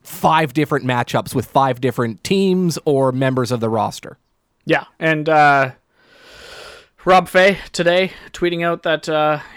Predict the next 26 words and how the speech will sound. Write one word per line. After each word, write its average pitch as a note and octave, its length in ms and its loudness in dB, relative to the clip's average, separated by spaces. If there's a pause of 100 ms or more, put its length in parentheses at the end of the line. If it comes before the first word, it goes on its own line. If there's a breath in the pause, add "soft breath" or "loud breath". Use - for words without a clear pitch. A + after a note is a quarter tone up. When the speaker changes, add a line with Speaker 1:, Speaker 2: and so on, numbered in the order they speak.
(120)
Speaker 2:
if D#3 200 -8
you, C#3+ 180 -2
if D3+ 160 -10
you've C3+ 160 -6
slept - 360 -4
on E3 120 -2
the D3+ 80 -6
Commodore D#3+ 420 -2
tickets D#3 340 -8
once D3 200 -6
again, C3+ 180 -4
and C#3 100 -4
I E3 120 4
am D3+ 200 0
notoriously C#3+ 600 0
guilty B2+ 320 -4
for B2+ 140 -8
sleeping B2+ 360 -6
on B2 120 -8
Commodore B2+ 380 -8
tickets, F3+ 140 -6
Speaker 1:
You F4 220 4
the, G4 140 0
you're E4+ 180 4
Speaker 2:
so. - 60 0
Speaker 1:
the G#4+ 80 4